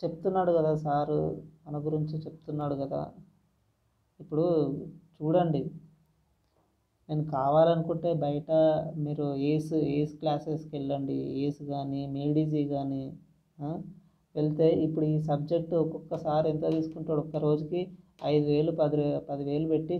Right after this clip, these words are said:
చెప్తా ఉంటాడు మీకు అక్కడ. అట్లాంటిది నేను మీకు, మీకు ఫ్రీగా ప్రొవైడ్ చేస్తున్నానంటే మీరు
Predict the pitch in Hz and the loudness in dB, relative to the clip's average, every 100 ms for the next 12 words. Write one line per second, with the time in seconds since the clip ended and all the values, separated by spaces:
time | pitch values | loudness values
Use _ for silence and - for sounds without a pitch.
0 | 160 - 156 156 160 156 - - - - | -4 -4 -2 0 0 0 -2 -4 -12 -12
1 | 147 143 - 139 - _ _ _ _ 160 | -10 -10 -10 -12 -14 _ _ _ _ -20
2 | - 165 156 170 156 156 156 151 156 - | -8 -4 -2 -2 0 0 2 0 -2 -6
3 | - 151 151 156 156 156 156 160 170 160 | -6 -6 -6 -6 -8 -2 0 2 2 2
4 | 151 151 156 151 151 139 143 139 196 277 | 2 4 2 0 -4 -6 -6 -8 -8 -10
5 | - _ _ _ _ _ _ - 151 156 | -12 _ _ _ _ _ _ -4 2 4
6 | 151 | 4